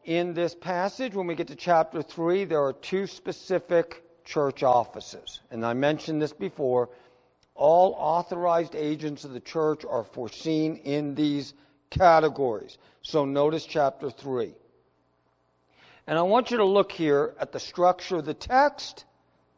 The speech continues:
And I want you to look in your Bible with me at this, or in your iPad,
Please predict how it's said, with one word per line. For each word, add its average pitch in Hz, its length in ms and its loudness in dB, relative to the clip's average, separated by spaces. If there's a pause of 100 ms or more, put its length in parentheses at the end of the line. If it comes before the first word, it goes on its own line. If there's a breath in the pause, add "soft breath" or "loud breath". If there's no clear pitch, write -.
(2500)
And 123 80 -6
I 151 40 0
want 220 180 0
you 240 80 0
to 240 60 4
look 240 140 6
in 240 100 -2
your 220 80 0
Bible 185 420 2
with 151 220 -2
me 151 160 -4
at 131 120 -6
this, 139 300 -4
or 147 180 -4
in 156 120 -6
your 131 240 -4 (420)
iPad, 135 680 0